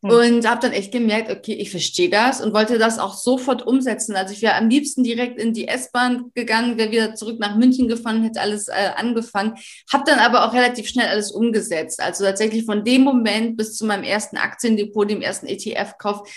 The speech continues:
Speaker 2: sind auch nur wenige Wochen vergangen.
Speaker 1: Ah, okay, also es war so eine Initialzündung dann,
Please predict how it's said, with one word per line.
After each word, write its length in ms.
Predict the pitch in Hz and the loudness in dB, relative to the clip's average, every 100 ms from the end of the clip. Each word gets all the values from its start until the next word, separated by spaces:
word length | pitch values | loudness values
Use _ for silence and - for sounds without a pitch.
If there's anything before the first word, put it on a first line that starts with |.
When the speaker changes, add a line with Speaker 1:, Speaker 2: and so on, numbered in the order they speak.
| - | -14
Speaker 2:
sind 140 | - 208 | -4 0
auch 140 | 196 | 4
nur 200 | 214 190 | 4 4
wenige 440 | 226 240 233 220 | 6 6 6 4
Wochen 260 | 190 196 208 | 0 -4 -6
vergangen. 760 | 196 175 156 156 151 147 156 - _ | -6 -6 -4 -2 0 -2 -4 -12 _
Speaker 1:
Ah, 140 | 165 175 | -10 -10
okay, 260 | - 147 | -10 -14
also 180 | 151 143 | -10 -8
es 100 | 131 | -4
war 120 | 151 | -4
so 100 | 143 | -4
eine 140 | 151 175 | -6 -4
Initialzündung 960 | 160 143 - 139 - 156 160 143 143 | -4 -4 -2 -2 0 0 0 0 0
dann, 260 | 147 147 | 0 -2